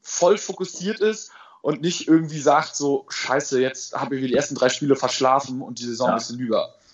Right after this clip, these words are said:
Speaker 2: Und das Spannende ist ja, keiner weiß, wann dieser Punkt ist. Es ist ja nicht so wie Olympia, zu Punkt X, äh, bist du,
Speaker 1: Mhm.
Speaker 2: bist du, sondern es, man bereitet sich auf einen, äh, imaginären Zeitpunkt X vor, von dem noch keiner weiß,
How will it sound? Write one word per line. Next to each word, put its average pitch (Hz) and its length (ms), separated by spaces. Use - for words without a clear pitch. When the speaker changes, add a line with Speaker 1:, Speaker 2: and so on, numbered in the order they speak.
Speaker 2:
Und 113 140
das 120 140
Spannende 156 320
ist 147 140
ja, 143 120
keiner 160 400
weiß, 147 180
wann 139 100
dieser 135 200
Punkt 127 280
ist. 165 180
Es 107 60
ist 135 160
ja 135 100
nicht 147 140
so 143 240
wie 135 240
Olympia, 147 640
zu 175 100
Punkt 160 340
X, - 320
äh, 143 240
bist 151 220
du, 156 60
Speaker 1:
Mhm. 135 180
Speaker 2:
bist - 160
du, - 60
sondern 135 320
es, 139 120
man 135 160
bereitet 151 340
sich 156 160
auf - 80
einen, 143 380
äh, 135 260
imaginären 165 640
Zeitpunkt 160 500
X 160 240
vor, 139 300
von 135 100
dem 143 100
noch 143 160
keiner 160 320
weiß, 147 160